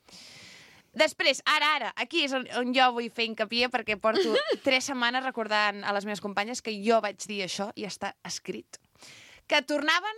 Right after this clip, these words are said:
Speaker 1: l'Aitana i el d'Élite, perquè és un
Speaker 2: <laughs>
Speaker 1: innombrable que no em sé ni el seu nom ni el seu cognom, perquè és especialment difícil.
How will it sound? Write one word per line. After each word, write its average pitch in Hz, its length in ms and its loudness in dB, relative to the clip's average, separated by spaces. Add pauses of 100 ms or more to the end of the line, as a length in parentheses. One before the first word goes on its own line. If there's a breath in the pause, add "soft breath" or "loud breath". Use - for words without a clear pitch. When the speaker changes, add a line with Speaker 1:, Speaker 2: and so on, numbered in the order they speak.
(180)
Speaker 1:
l'Aitana 240 720 0
i 277 140 -6
el 247 180 4
d'Élite, 214 680 0
perquè 208 220 -4
és - 80 0
un - 160 0
Speaker 2:
<laughs> 285 500 4
Speaker 1:
innombrable 262 320 2
que 254 120 -8
no 226 80 -6
em 226 100 -8
sé 233 180 -6
ni 214 100 -8
el 208 120 0
seu 247 140 -6
nom 240 180 -2
ni 247 80 -4
el 208 100 -2
seu 208 160 -4
cognom, 208 340 -2
perquè 190 180 -6
és 220 140 -10
especialment 214 520 -6
difícil. 170 540 -6